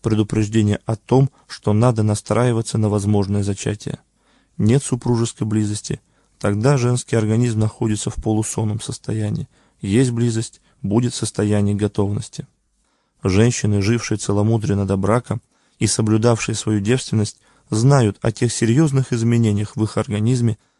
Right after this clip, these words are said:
которые начинаются после начала супружеской жизни еще задолго до зачатия первенца. Например, меняется фигура женщины,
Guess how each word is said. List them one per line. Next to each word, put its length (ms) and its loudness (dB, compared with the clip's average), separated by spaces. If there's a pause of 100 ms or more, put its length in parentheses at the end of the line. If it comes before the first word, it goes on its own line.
(160)
которые 380 2
начинаются 640 0
после 340 -2
начала 400 -2
супружеской 680 -6
жизни 420 0 (360)
еще 260 -2
задолго 540 4
до 100 2
зачатия 520 -2
первенца. 600 -4 (580)
Например, 420 2
меняется 420 0
фигура 460 0
женщины, 500 -4